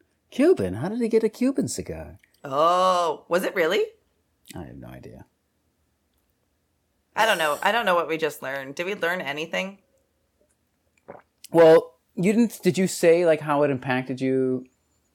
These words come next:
Speaker 2: Well, I think that was what I, I was, that's what I was saying. Like, what, <sighs> the, that was what I found, what is int-, what I found is interesting is that to this day, I still don't think there was a,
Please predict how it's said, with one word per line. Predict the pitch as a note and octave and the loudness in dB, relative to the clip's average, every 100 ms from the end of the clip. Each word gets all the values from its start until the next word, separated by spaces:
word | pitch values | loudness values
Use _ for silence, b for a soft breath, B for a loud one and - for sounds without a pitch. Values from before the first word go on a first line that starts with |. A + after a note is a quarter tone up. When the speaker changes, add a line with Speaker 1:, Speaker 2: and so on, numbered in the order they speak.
| b b b | b b b
Speaker 2:
Well, | - D#4 | 2 4
I | D#4+ | 4
think | D#4+ - | 0 -2
that | - | -2
was | A#3+ A3+ | -2 0
what | A3 | 0
I, | |
I | G#3+ A3+ | 2 -2
was, | G#3+ F#3+ - - | -4 -8 -10 -6
that's | A#3+ A#3+ | -6 -4
what | A#3+ | -2
I | G3 | -2
was | F#3 | -2
saying. | F3+ E3+ | -6 -4
Like, | E3 D3+ - | -6 -8 -14
what, | F#3 F#3 - _ _ | -10 -10 -12 _ _
<sighs> | _ - F#3 - - _ _ - | _ -20 -18 -18 -20 _ _ -16
the, | G3 _ _ _ B B B B _ _ _ | -16 _ _ _ B B B B _ _ _
that | A3+ B3 G#3+ | 0 0 0
was | G3+ F#3+ | -12 -8
what | G#3+ G#3+ | 2 2
I | C4 | 2
found, | A#3+ A3 F3 | -2 -2 0
what | F3+ - - | -2 -2 -2
is | F3+ D#3+ | -2 0
int-, | F3+ E3 - | -2 -4 -6
what | G#3 A3+ | -2 0
I | |
found | B3 A3 | 0 -2
is | - | -4
interesting | F3+ F3+ F3 D#3 | -6 -8 -10 -10
is | C#3+ | -8
that | D#3+ - | -10 -10
to | - | -10
this | D#3 | -8
day, | - D3+ | -2 -2
I | D3 | -2
still | - D#3 | -6 -6
don't | D3 D3 - | -4 -6 -6
think | D3+ C3+ | -10 -8
there | C#3 | -8
was | C3 | -6
a, | C3 | -8